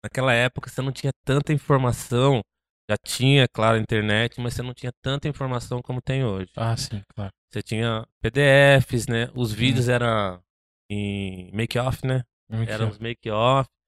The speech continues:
Speaker 2: Aham.
Speaker 1: Os melhores vídeos eram as grandes fábricas que tinham, né? A Taylor, a Fender, a
Speaker 2: Uhum.
Speaker 1: Taka-, a própria Takamine, Yamaha, né?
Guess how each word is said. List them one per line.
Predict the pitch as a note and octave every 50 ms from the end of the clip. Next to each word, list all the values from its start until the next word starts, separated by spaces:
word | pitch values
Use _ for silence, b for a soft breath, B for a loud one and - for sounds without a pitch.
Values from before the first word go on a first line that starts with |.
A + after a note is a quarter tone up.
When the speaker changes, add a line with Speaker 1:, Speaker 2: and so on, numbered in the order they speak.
| _ _ _
Speaker 2:
Aham. | C3 B2 A#2+ B2+ C#3 C3+ - _ _ _ _ _ _ _ _
Speaker 1:
Os | - G2+
melhores | A2 A2 A2+ A2+ A2 A#2 C#3 D#3 D#3+ C3 A2+
vídeos | G#2+ G#2+ A#2 C3 C#3+ C#3+ B2+ -
eram | C#3 C3+ C#3+ D3+
as | D#3 D3+ C#3 A#2+
grandes | - G#2+ G#2+ A#2 B2+ C3 B2 A2+ G#2+ -
fábricas | - A2+ G#2+ A2+ A2 A2 - - G2+ -
que | _ F#2+
tinham, | _ _ _ _ G#2+ G2+ F#2+
né? | F#2+
A | F#2+ -
Taylor, | - - G2+ A2+ A2+ G#2+ G#2 F#2 F2+ F2
a | F2+ F2+ F2
Fender, | - _ _ - G#2 G#2+ A2 A2 G#2 G2 F#2 F2+ F2 F2 F2 F2 F2
a | C3
Speaker 2:
Uhum. | A2+
Speaker 1:
Taka-, | G#2+ G#2+ A#2+ B2+ G2+
a | -
própria | - G#2+ A2 - G#2 G2+
Takamine, | - G2+ - G#2+ G#2 G2+ G2+ G#2 A2 A2 G#2 G2
Yamaha, | F#2+ G2 G2 F#2+ G2 G2 G#2 A2+ A2+ G#2+ G#2 G2+ F#2+
né? | G2 G2+ G2+